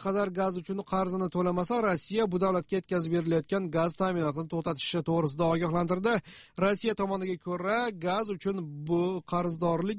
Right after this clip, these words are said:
ikki milliard aqsh dollarini tashkil etadi. Shuningdek, Sergey Kupriyanov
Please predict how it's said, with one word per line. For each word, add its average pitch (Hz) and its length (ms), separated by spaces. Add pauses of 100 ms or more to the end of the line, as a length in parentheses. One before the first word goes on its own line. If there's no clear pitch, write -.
ikki - 280
milliard 185 500 (420)
aqsh - 160 (100)
dollarini 160 440 (100)
tashkil 156 340
etadi. 196 240 (440)
Shuningdek, 240 360
Sergey 214 400
Kupriyanov 202 560